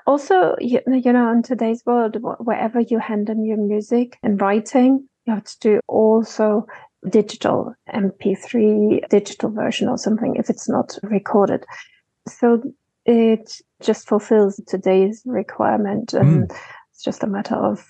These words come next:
Speaker 1: how good the, your digital version can be.
Speaker 2: And as we'll hear, it sounds really good. I was really impressed with the sound quality of the recording. It's amazing.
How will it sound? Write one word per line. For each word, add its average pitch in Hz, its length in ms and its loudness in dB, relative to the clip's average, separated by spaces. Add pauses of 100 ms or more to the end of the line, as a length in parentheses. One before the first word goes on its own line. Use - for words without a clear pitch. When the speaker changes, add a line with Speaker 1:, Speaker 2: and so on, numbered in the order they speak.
Speaker 1:
how 208 200 0
good 220 280 2 (120)
the, 190 420 0
your 196 400 -4 (800)
digital 190 540 0
version 190 400 0
can 208 280 -4
be. 240 360 -2 (760)
Speaker 2:
And 110 140 2
as - 140 -2
we'll 90 100 2
hear, 101 340 0 (440)
it - 180 -2
sounds 95 320 0
really 90 180 0
good. 85 360 -2 (720)
I 127 100 0
was 127 160 0
really 104 160 4
impressed 95 460 -2
with 90 140 -4
the 87 60 -8
sound 92 380 0
quality - 480 -4
of 117 180 -2
the 98 80 0
recording. 95 540 -2 (140)
It's - 100 -14
amazing. - 400 -2